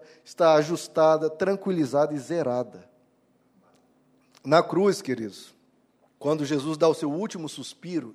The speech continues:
ele grita, "Está consumado." Que a melhor tradução seria, "Está tudo pago."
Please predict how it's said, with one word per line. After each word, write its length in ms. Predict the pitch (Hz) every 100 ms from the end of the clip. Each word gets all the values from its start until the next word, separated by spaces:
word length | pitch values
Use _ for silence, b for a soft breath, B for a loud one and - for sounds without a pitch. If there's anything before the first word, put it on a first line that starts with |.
| -
ele 200 | 143 151
grita, 420 | 131 139 131 131
"Está 540 | 131 - - 165 170
consumado." 960 | 170 - 165 165 - 160 151 147 127 - _ _ _ _ _ _ _ 208 208 _ _ _ _ _ _ _ _ _
Que 80 | 135
a 40 |
melhor 340 | 151 143 185
tradução 420 | 185 175 143 175 175
seria, 300 | 170 160 160
"Está 360 | - 165 175
tudo 500 | - - - 196 180
pago." 680 | - _ 151 147 147 110